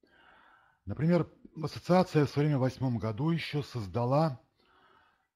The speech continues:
вообще коммерческую структуру под названием "Медиапапир", которая имеет собственную полиграфическую базу, достаточно мощную цифровой офсетной печати, и которая сегодня является основным,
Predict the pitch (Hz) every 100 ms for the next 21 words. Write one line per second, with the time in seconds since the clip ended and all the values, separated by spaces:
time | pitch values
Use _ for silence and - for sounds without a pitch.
0 | _ - 110 - 139 - 117 113 - -
1 | 110 - 95 - 151 165 160 156 139 _
2 | _ - 107 117 98 131 135 131 127 117
3 | 117 120 117 127 - 78 - _ _ _
4 | _ _ _ _ _ _ _ _ - _
5 | _ _ _ _ 120 - 190 190 180 170
6 | - _ - 156 156 139 - - - 185
7 | - 117 117 - 113 104 98 - - -
8 | 87 127 151 131 147 135 123 113 127 117
9 | - 120 127 117 - 110 110 104 110 110
10 | 107 95 - 92 90 - 80 87 85 -
11 | 87 _ _ - - - - _ _ -
12 | 110 127 175 185 175 - - 127 160 175
13 | 170 147 127 127 143 151 - 131 123 135
14 | - 135 143 120 98 76